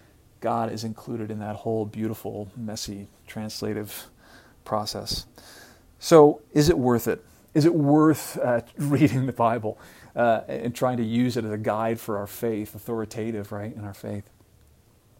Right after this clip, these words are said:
And I would say absolutely. Absolutely. Is it easy? No. Uh, can it be a dangerous book? Yes, if it's misinterpreted. The bo-, the Bible has been very dangerous. It has done things and perpetuated wrongs and perspectives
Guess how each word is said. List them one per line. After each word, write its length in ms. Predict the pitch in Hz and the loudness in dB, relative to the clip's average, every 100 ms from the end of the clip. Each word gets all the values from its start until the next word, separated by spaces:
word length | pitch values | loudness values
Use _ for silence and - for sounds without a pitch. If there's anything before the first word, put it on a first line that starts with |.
| _ _ - | _ _ -8
And 140 | 120 | -4
I 40 | 120 | -4
would 160 | 120 | -4
say 200 | - 117 | -6 -4
absolutely. 800 | 107 113 - 107 104 107 101 98 _ _ _ _ _ _ - | -4 -6 -8 -6 -6 -8 -12 -16 _ _ _ _ _ _ -8
Absolutely. 680 | 117 117 - 107 95 - 95 | -6 -6 -10 -10 -12 -14 -4
Is 180 | 135 123 | -2 0
it 100 | 120 | 0
easy? 420 | 120 156 165 170 - | 0 0 0 -4 -6
No. 280 | 107 90 - _ _ _ _ _ - - _ - | -8 -10 -16 _ _ _ _ _ -20 -20 _ -8
Uh, 220 | 160 127 135 | -6 -6 -6
can 160 | - 131 | -4 -2
it 120 | 120 | 0
be 160 | 120 | 0
a 60 | 110 | 0
dangerous 520 | 104 107 131 143 135 | -2 -4 -4 -2 -4
book? 260 | - 139 135 | -4 -4 0
Yes, 300 | 131 147 - | -2 0 -2
if 100 | 104 | -4
it's 160 | 110 | -4
misinterpreted. 640 | 120 117 127 - 147 127 110 | -4 -4 -4 -6 -4 -4 -4
The 60 | 104 | -6
bo-, 200 | 117 123 | -8 -8
the 100 | 107 | -8
Bible 320 | 113 120 120 | -6 -4 -4
has 140 | 123 | -6
been 160 | 127 120 | -6 -4
very 300 | 110 127 131 | -4 -4 -6
dangerous. 500 | 104 98 98 104 104 | -8 -10 -10 -10 -8
It 100 | 107 | -4
has 160 | 113 | -4
done 260 | 107 110 120 | -4 -6 -6
things 420 | 120 120 120 123 | -8 -8 -8 -8
and 120 | 107 | -10
perpetuated 680 | - 104 123 120 135 123 120 | -10 -8 -6 -6 -6 -4 -4
wrongs 560 | 110 107 120 147 165 - - - - - | -4 -4 -4 -6 -10 -16 -20 -20 -20 -16
and 140 | - 104 | -14 -14
perspectives 800 | - - 120 123 147 147 - - | -12 -4 -2 0 -2 -4 -8 -14